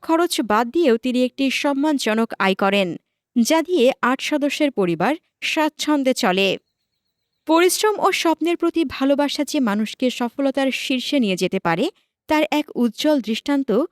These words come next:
মাগুরার হুমায়ুন আহমেদ। তার নার্সারি এখন শুধু চারা বিক্রির কেন্দ্র নয়, এটি একটি অনুপ্রেরণার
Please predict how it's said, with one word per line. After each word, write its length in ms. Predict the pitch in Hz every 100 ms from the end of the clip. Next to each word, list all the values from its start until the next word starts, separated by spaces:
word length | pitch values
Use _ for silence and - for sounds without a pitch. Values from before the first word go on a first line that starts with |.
| _ _
মাগুরার 480 | 247 269 269 285 311
হুমায়ুন 440 | 269 277 254 254 247
আহমেদ। 420 | - 220 208 190 269 - _ _ _ _ _
তার 180 | 330 370
নার্সারি 540 | 349 330 320 381 285 269
এখন 360 | 226 262 - 349
শুধু 360 | - 339 349
চারা 340 | 339 302 277 302
বিক্রির 380 | 302 - 311
কেন্দ্র 320 | 285 202 190 214
নয়, 320 | 196 190 160 - _ _ _
এটি 220 | 277 311 381
একটি 280 | 370 262 269 -
অনুপ্রেরণার 680 | 277 311 - 311 311 320